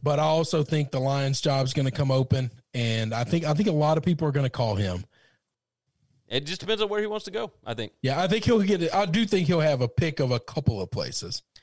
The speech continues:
Speaker 2: Uh, Drew Brees, again, uh, very efficient numbers. Can't throw downfield. We've talked about this over and over and over again. He is old, and he does not have the arm strength anymore. He was thirty-one out of forty-one, two hundred eighty yards, two touchdowns.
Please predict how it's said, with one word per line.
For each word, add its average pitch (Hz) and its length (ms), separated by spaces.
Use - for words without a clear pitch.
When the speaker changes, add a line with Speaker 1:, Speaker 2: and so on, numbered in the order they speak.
Speaker 2:
Uh, 135 280
Drew 208 220
Brees, 202 500
again, 147 520
uh, 123 340
very 151 240
efficient 151 340
numbers. 123 460
Can't 165 240
throw 151 160
downfield. 120 600
We've 131 260
talked 139 220
about 123 180
this 117 320
over 131 220
and 120 80
over 110 160
and 113 40
over 113 140
again. 110 400
He 107 240
is 104 400
old, 104 420
and 101 180
he 104 100
does 113 220
not 113 140
have 107 100
the 110 80
arm 123 160
strength 104 260
anymore. 101 400
He 107 120
was 110 100
thirty-one 214 380
out 208 100
of 190 80
forty-one, 196 380
two 170 160
hundred 180 180
eighty 175 140
yards, 151 360
two 170 140
touchdowns. 147 600